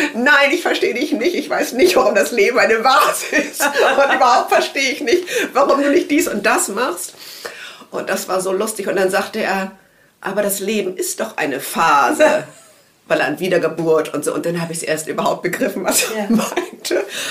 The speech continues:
Speaker 1: Und, und, ähm, dann tat's mir aber auch leid, dass ich ihn gleich so barsch angefahren habe. Aber da wurde mir klar,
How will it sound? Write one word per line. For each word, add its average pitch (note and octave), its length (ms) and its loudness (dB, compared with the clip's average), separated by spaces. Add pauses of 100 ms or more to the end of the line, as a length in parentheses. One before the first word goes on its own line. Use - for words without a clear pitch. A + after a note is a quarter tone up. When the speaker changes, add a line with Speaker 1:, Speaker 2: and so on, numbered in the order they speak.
(240)
Speaker 1:
Und, G3 440 4
und, F3 300 2
ähm, F3 280 2
dann G3 180 2
tat's G#3 320 -2
mir G#3 60 0
aber F#3 160 0
auch G3 80 -8
leid, F#3 300 -2
dass F#3+ 120 -4
ich F#3 140 -10
ihn F#3 160 -2
gleich F3 340 -2
so F3+ 180 -2
barsch F#3 640 0 (720)
angefahren F#3 580 2
habe. C#3+ 160 0
Aber F3 140 2
da G3 240 2
wurde G#3+ 160 0
mir F#3 160 0
klar, F3 580 -2